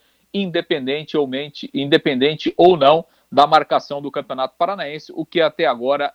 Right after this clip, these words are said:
não aconteceu e, pelo jeito, vai demorar ainda mais alguns dias pra que a gente possa ter uma confirmação da volta do futebol no estado. Sobre a Série C,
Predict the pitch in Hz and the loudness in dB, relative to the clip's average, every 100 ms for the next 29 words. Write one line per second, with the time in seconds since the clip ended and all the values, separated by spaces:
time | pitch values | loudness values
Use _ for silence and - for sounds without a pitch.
0 | _ 143 156 185 185 170 - 165 160 196 | _ -12 -6 -6 -4 -6 -6 -8 -4 -4
1 | - 160 180 - 220 185 170 135 135 147 | -2 -2 -2 -4 -10 -6 -4 -4 -6 -8
2 | 165 143 143 143 - _ _ 123 123 175 | -6 0 2 0 -4 _ _ -6 0 0
3 | 156 131 143 127 131 143 131 139 143 139 | 2 2 2 2 -6 -6 -4 -4 -4 -4
4 | 139 139 139 107 123 143 - 143 127 131 | -6 -6 -16 -6 -2 -2 -2 -6 -4 -6
5 | 135 - - 127 135 139 117 _ _ _ | -8 -12 -2 0 0 -2 -4 _ _ _
6 | _ 135 139 143 131 139 - 135 131 113 | _ 2 2 2 0 -2 -6 -4 -4 -4
7 | 127 135 139 117 131 135 131 131 - 127 | -4 -2 0 0 0 -2 -2 -8 -8 -4
8 | 156 165 151 120 120 143 - 143 156 180 | -4 -4 -8 -2 4 4 2 -4 -2 0
9 | 156 - 113 - 113 - 202 170 160 - | 0 -2 -2 -2 -8 0 0 2 2 2
10 | 160 202 - 202 226 254 | -2 -2 -2 4 4 4